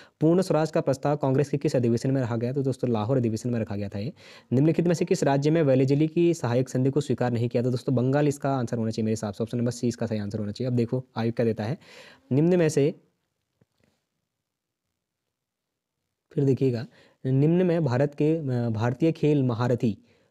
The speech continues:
को भारत में चुनाव आयोग का राष्ट्रीय आइकन घोषित किया है। तो दोस्तों, किसे घोषित किया? हमारा सचिन तेंदुलकर को किया गया है।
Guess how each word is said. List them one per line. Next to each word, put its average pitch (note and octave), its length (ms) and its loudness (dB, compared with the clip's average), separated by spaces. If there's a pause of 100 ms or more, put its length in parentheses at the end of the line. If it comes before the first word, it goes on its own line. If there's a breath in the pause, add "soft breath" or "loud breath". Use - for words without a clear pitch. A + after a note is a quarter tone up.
(100 soft breath)
को D#3 100 0
भारत B2+ 300 0
में F3 80 2
चुनाव D3+ 360 0
आयोग C3+ 260 0
का C#3+ 100 0
राष्ट्रीय B2+ 380 0
आइकन B2 260 0
घोषित A#2+ 360 -2
किया A2+ 180 0
है। G#2+ 60 -4
तो B2 80 -2
दोस्तों, C3 240 -2
किसे C#3 200 -2
घोषित A#2+ 240 -2
किया? A2+ 140 -2
हमारा A2 180 -6
सचिन A#2+ 300 -2
तेंदुलकर G2+ 360 -6
को - 120 -10
किया F#2+ 200 -8
गया F#2 140 -8
है। G2+ 80 -14